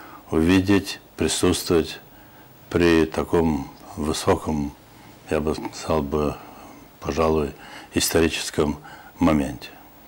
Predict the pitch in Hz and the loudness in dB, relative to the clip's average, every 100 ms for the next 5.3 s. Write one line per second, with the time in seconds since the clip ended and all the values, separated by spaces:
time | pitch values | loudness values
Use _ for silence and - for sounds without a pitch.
0 | - - - - - - - - - - | -20 -20 -20 -18 -16 -16 -20 -20 -20 -20
1 | - - 95 113 113 95 85 90 - - | -12 0 4 4 4 2 2 -2 -4 -4
2 | - 85 80 82 76 - - - - 82 | 0 2 2 0 -4 -12 -20 -20 -4 -2
3 | 76 82 78 78 76 - - - - - | 0 2 2 2 -2 -10 -14 -20 -20 -20
4 | - - - - - - 82 87 78 73 | -20 -20 -20 -20 -18 -4 -2 2 0 -2
5 | - 73 | -6 -10